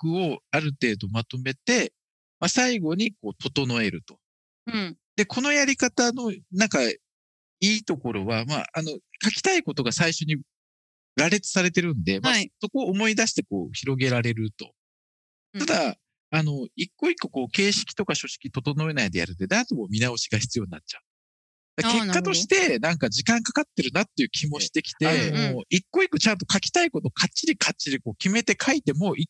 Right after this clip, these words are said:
Speaker 1: 回書いたところを固めて動かさないっていう方が、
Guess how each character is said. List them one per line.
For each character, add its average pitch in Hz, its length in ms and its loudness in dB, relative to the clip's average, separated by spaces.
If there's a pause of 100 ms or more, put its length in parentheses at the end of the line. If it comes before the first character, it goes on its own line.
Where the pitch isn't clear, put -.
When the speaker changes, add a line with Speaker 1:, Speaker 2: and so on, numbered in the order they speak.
Speaker 1:
回 269 220 4
書 285 120 2
い 302 80 0
た - 100 -2
と 143 80 -4
こ 131 120 -2
ろ 113 60 -2
を 98 40 -2
固 175 240 0
め 175 100 0
て 131 120 0
動 139 140 -2
か 254 140 0
さ 320 140 0
な 339 100 2
い 302 40 2
っ - 40 0
て - 140 -2
い - 20 2
う 104 40 0
方 151 260 0
が、 135 300 2